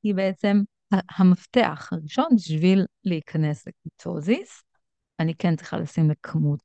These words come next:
אה, לשים לב לכמות השומן שלי. המטרה שלי היא בעצם להוריד את רמות האינסולין.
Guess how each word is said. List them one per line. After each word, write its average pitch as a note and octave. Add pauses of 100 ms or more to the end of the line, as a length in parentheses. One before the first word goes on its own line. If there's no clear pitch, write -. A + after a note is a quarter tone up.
(260)
אה, D3
לשים D#3+
לב D#3
לכמות D#3+
השומן A3+
שלי. A3+ (800)
המטרה D#3+
שלי A3+ (260)
היא E3+
בעצם F#3+ (140)
להוריד D#3 (140)
את -
רמות D3+ (100)
האינסולין. D#3